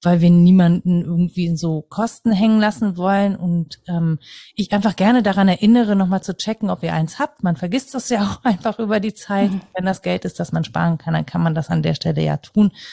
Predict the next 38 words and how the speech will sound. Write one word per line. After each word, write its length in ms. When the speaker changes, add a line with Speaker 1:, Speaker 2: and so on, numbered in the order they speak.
Speaker 1:
Ähm, 420
genau, 240
wir 80
stemmen 280
das 140
dann 160
anderweitig. 640
Und 200
an 120
alle 300
anderen 340
natürlich 500
ein 200
ganz 240
großes 460
Dankeschön, 560
dass 200
ihr 100
das 220
macht. 360
Speaker 2:
Von 160
mir 280
auch. 160
Speaker 1:
Genau, 260
und, 360
äh, 240
ja, 300
ich 180
würd 160
sagen, 540
wir, 480
äh, 160
nehmen 240
jetzt 320
gleich 420
den 260
anderen 340
Andersort, 840